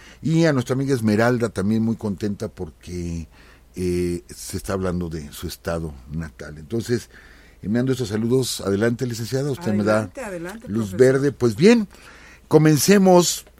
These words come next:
Speaker 1: con otro bello estado. Es que siempre tenemos que decir lo mismo porque, pues, son bellos nuestros estados,
Speaker 2: Sí.
Speaker 1: definitivamente.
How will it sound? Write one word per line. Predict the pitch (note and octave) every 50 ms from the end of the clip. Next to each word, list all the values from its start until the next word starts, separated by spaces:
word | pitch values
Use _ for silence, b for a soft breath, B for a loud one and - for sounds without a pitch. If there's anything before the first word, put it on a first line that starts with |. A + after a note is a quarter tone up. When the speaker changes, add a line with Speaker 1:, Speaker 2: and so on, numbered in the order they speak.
| - - -
Speaker 1:
con | - - C#3 C#3 C#3+ -
otro | - E3+ E3+ - - B2 A#2+
bello | B2 B2+ B2
estado. | A#2 - D#3+ F3 G#3
Es | G3+
que | - C4
siempre | G#3 - B3 A3 A3 A#3+
tenemos | - A#3+ A#3 B3+ B3+ A#3 -
que | - F#3
decir | E3 - G#3 A3+
lo | A3+ G3 E3
mismo | D3+ E3 G3 B3+ A#3 F#3+ E3 B2
porque, | F#2 B2 A#2+ - - B2
pues, | - - A#2+ A2
son | F2 C3 C#3 C#3+ C3 B2
bellos | C3+ C3+ D3+ C3+ A#2+ C3 A#2+
nuestros | A2 A2 G#2+ - - G#2 F#2+ -
estados, | G#2 F2+ - - B2+ B2+ B2+ B2 A#2
Speaker 2:
Sí. | G#2 G#2
Speaker 1:
definitivamente. | F2+ G2 G#2+ A2 F#2+ G2 A#2+ A#2 A#2 A#2 B2 B2+ C3 B2+ - D#3 D#3+